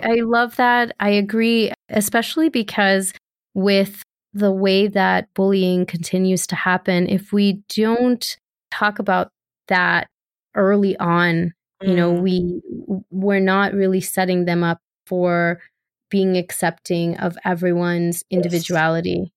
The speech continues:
Speaker 1: you know?
Speaker 2: Yes.
Speaker 1: So I think that that's a really great piece of advice for parents, and definitely what you were saying before about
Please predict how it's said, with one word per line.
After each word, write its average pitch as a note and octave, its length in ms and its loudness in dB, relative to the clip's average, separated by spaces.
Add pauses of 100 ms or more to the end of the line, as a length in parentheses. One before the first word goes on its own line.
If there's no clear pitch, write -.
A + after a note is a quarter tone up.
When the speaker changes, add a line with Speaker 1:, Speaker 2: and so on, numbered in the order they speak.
Speaker 1:
you F#3+ 100 -2
know? F3 100 0
Speaker 2:
Yes. E3+ 220 -2
Speaker 1:
So F3 240 -2 (100)
I F#3 140 -2
think F#3 240 -6
that F3 160 -6
that's F3 420 -2 (220)
a F#3+ 120 -2
really F3+ 340 0
great F3 280 -2
piece F#3 260 -6
of F#3+ 60 -2
advice F3 400 -2
for F#3+ 140 -6
parents, F3 400 0
and F#3+ 260 0
definitely F#3+ 920 0 (400)
what F#3 140 0
you F#3 120 0
were F3+ 60 0
saying F3 260 -2
before F3 320 -2
about F3 320 0